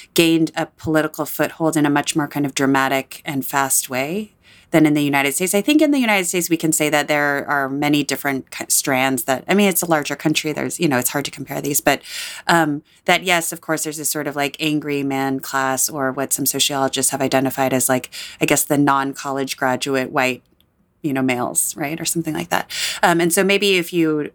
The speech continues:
you know, yes, in, in some ways, those are kind of analog-, analogous groupings. But I think in South Korea, you had, um, a conservative party that didn't,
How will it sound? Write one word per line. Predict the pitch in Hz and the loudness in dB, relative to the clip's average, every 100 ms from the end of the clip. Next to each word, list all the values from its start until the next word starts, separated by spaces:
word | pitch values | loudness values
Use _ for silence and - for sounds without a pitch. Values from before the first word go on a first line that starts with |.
| _ | _
you | - 160 | -2 0
know, | 143 143 _ | 0 -4 _
yes, | 123 190 190 175 - | -12 0 2 2 -2
in, | 170 160 160 160 165 | -2 -2 -2 -6 -2
in | 165 | -2
some | 170 | 0
ways, | 170 156 | 2 2
those | 151 143 | 0 -4
are | |
kind | - 143 | -4 -2
of | |
analog-, | 135 135 135 131 - _ - | 0 0 0 -2 -4 _ -4
analogous | 160 139 139 135 - | 0 2 0 -2 -2
groupings. | 147 - 226 233 | -2 0 0 2
But | - | 2
I | 151 | 2
think | 156 151 | 2 2
in | 143 | 2
South | 143 139 | 0 -2
Korea, | - 170 160 | 0 2 4
you | 147 135 | 2 0
had, | 135 135 135 - - - - - - | 2 2 2 -2 -10 -10 -8 -10 -2
um, | 156 143 139 165 | 2 2 2 0
a | |
conservative | 160 165 175 175 165 | 2 2 4 2 2
party | 165 160 151 | 2 2 2
that | 147 135 | 0 0
didn't, | 151 151 156 | 0 0 -2